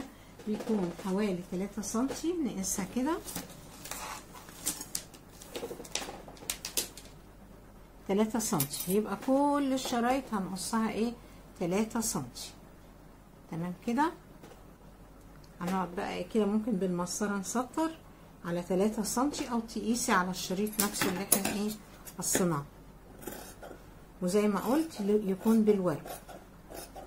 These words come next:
عشان ي-، تعرفي تخيطيه بسهولة. هقص بقى ايه كذا شريط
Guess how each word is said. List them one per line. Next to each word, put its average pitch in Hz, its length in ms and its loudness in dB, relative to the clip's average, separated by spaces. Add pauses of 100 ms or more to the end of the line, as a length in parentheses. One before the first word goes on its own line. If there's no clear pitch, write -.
(280)
عشان 196 600 2
ي-، - 180 -4
تعرفي 202 300 2
تخيطيه 190 560 0
بسهولة. 156 480 -2 (4000)
هقص 247 320 0
بقى 214 260 4
ايه 269 240 2
كذا 233 240 4
شريط 226 420 2